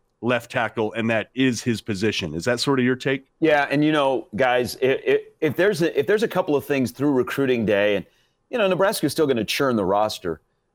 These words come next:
Speaker 2: Um, running back aside, which it looks like they're gonna try and address through the portal, and that would be a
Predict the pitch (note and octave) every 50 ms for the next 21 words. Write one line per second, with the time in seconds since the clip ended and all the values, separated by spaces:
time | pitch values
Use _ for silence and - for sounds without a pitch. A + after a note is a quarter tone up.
0 | _ _ - G#2+ A2+ A2+ A2 G#2+ G#2+ G#2 F#2+ F#2+ - _ _ _ - C3+ E3+ F#3+
1 | F#3 D#3+ C3+ B2+ A#2+ A2+ - A2+ - - - C3+ A#2 G#2+ A2 A2 G#2 G#2 A2 G#2
2 | - - - - - _ - A#2 B2+ B2+ - - B2+ A#2 - - A2+ A2 G#2+ G#2
3 | G2 - - _ _ _ _ _ _ _ _ _ _ - - A2 A2 - - A#2+
4 | A2 G#2 G2+ G2+ F#2 F#2 A2 A2 G#2+ - - A#2 G2 F#2+ - - - C#3 C3+ A#2+
5 | A2+ G#2 G2 F#2+ G2+ A2+ A2 G#2 G#2+ F#2+ F2+ G2+ G2 F#2+ F2